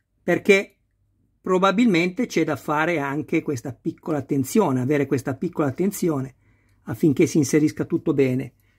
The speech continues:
Quello che conta è che poi, una volta messo dietro il coperchio, sia perfettamente a filo, non ci sia alcun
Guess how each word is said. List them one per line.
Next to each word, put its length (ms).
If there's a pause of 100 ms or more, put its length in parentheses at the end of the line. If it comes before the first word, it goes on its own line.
(140)
Quello 240
che 160
conta 380
è 20
che 140
poi, 340 (440)
una 160
volta 360
messo 380
dietro 440 (1000)
il 160
coperchio, 840 (1600)
sia 320
perfettamente 880
a 80
filo, 380
non 120
ci 140
sia 300
alcun 800